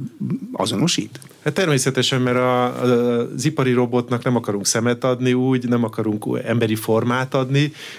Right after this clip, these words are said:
Speaker 2: nem akarjuk ijesztővé, ö, tenni, hanem igenis azt akarjuk, hogy segítsen a,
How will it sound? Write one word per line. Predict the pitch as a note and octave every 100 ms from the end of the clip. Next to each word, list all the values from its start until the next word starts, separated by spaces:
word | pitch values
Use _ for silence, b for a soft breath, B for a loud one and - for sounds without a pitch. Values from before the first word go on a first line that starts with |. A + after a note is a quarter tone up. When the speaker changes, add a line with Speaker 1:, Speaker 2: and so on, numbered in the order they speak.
| B
Speaker 2:
nem | A2 A2+
akarjuk | A2 A2+ G#2 G#2+
ijesztővé, | G#2+ G#2+ G#2+ - C3 C#3+ C#3+ C3+ -
ö, | C3+ C3
tenni, | C3 C#3 C#3 D3 C#3+
hanem | B2+ B2 B2+
igenis | G2+ G2 G#2+ -
azt | A2+ -
akarjuk, | G#2+ G#2+ A2+
hogy | A2
segítsen | A2 A2+ G2 F2 G#2+ G2
a, | G2